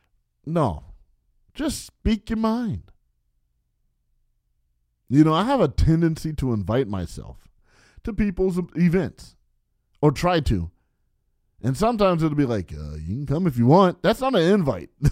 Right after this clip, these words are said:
<laughs> at all. It's, it's kinda disrespectful. So you just say, "Hey, look, man, I, I really didn't feel like spending that holiday with you, or didn't want you at my party because of this reason.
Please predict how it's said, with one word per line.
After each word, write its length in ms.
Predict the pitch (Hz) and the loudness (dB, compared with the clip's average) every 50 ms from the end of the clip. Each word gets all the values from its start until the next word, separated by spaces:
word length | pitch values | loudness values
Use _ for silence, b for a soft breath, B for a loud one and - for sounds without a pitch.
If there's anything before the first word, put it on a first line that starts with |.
| - - | 0 -2
<laughs> 320 | _ _ _ _ _ _ - | _ _ _ _ _ _ -4
at 180 | 147 139 139 | -2 0 2
all. 320 | 151 180 208 165 117 104 110 | 4 4 4 4 2 0 -4
It's, 200 | 123 - - - b b b b b b b b b b b b b - | -6 -8 -10 -14 b b b b b b b b b b b b b -2
it's 300 | 147 147 131 - - - _ - | -2 -2 -2 -4 -14 -18 _ -4
kinda 240 | - 208 269 311 311 | -2 -2 -2 -2 0
disrespectful. 800 | 214 165 160 123 135 123 - - 233 285 - - 107 76 - _ _ _ _ | 2 2 2 0 -2 -4 -2 -2 -2 -2 -2 -6 -12 -12 -14 _ _ _ _
So 100 | - 208 | -10 -6
you 120 | 240 247 233 | -6 -4 -4
just 200 | 269 262 220 - | -4 -4 -4 0
say, 160 | 247 233 208 | 0 0 2
"Hey, 140 | 180 190 185 | 2 2 2
look, 240 | 175 202 202 151 - | 2 2 0 -2 -4
man, 300 | 135 131 139 151 160 - _ _ _ _ _ _ _ _ _ _ _ _ _ - | -6 -6 -6 -6 -8 -12 _ _ _ _ _ _ _ _ _ _ _ _ _ -2
I, 140 | 143 156 - | 0 0 0
I 180 | - 156 160 | 0 0 0
really 340 | 156 156 156 156 170 175 175 | 0 2 4 4 4 4 4
didn't 220 | 165 175 170 160 | 4 2 0 0
feel 120 | 147 170 165 | 0 2 2
like 160 | 165 165 151 | 2 2 0
spending 540 | - - - 156 160 165 165 160 160 151 - _ _ _ _ _ _ _ _ _ _ _ _ _ _ | -2 -2 0 0 0 0 -2 -4 -6 -10 -12 _ _ _ _ _ _ _ _ _ _ _ _ _ _
that 300 | 82 78 80 101 120 123 | -14 -8 -4 -2 0 2
holiday 340 | 131 151 160 160 143 127 117 | 2 2 2 2 2 0 0
with 240 | 104 98 85 - 85 | 0 -2 -2 -4 -6
you, 120 | 87 85 73 | -6 -4 -4
or 220 | 65 67 65 - b b b b b b b b b b _ _ 80 80 | -6 -10 -12 -16 b b b b b b b b b b _ _ -8 -2
didn't 220 | 80 123 143 147 | 2 2 2 2
want 200 | 151 156 156 143 | 0 -2 -4 -2
you 120 | 151 151 147 | -2 -2 -2
at 80 | 139 | -2
my 140 | 123 131 131 | -2 -4 -2
party 260 | 123 - 143 139 143 | 0 0 0 0 0
because 340 | 139 143 139 143 156 151 147 | -2 -4 -4 -2 -2 -2 0
of 100 | 147 156 | 2 4
this 220 | 185 190 - - - | 6 4 4 4 0
reason. 300 | 82 73 - _ - | -10 -10 -12 _ -20